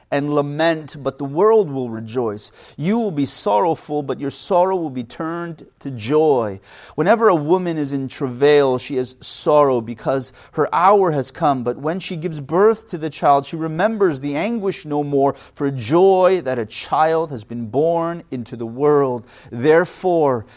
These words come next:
you too now have sorrow, but I will see you again, and your heart will rejoice, and no one takes your joy away from you. A,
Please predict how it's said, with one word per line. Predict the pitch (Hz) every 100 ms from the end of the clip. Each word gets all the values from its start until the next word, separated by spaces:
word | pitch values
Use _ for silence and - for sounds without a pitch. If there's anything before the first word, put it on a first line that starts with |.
| -
you | 143 175 214
too | 165 208 180
now | 165 170 185 190 160
have | 131 131 120
sorrow, | - - 139 135 127 117
but | 120 117 - - -
I | 127 147
will | 127
see | 120 - 190 190
you | 185 180
again, | 147 160 135
and | 117 113
your | 110
heart | - - 185 196 185 -
will | 139 120
rejoice, | 110 110 104 151 170 175 160 - - - -
and | 110 110 123
no | 156 180
one | 170 131 98 85 - _ _ _ _
takes | 120 107 -
your | 104
joy | 104 123 131
away | 127 123 107
from | - 107 98
you. | 98 85 _ _ _ _ _ - _ _ - - - _ _
A, | -